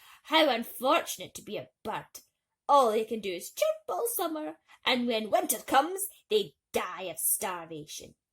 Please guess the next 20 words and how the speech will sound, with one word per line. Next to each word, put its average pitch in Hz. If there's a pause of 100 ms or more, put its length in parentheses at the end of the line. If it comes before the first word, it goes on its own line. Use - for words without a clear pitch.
(340)
Then 196
he 170 (120)
kicked -
the 190
bird 185
aside 170
with 170
one 185
of 185
his 180
short, - (120)
blunt - (100)
legs. - (880)
But - (100)
Thumbelina 214
felt -
sorry 294
for -
the -
bird -